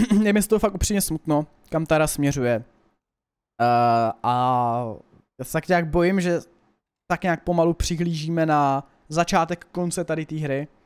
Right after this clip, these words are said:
kdy stav publiku, o kterém se ani bavit nebudu, kdy opravdu každá bitva má minutu čtyřicet, dvě, dvě a půl minuty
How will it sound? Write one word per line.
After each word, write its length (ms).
kdy 440
stav 340
publiku, 520
o 40
kterém 260
se 100
ani 180
bavit 240
nebudu, 320
kdy 160
opravdu 400
každá 420
bitva 400
má 440
minutu 640
čtyřicet, 640
dvě, 400
dvě 200
a 80
půl 200
minuty 480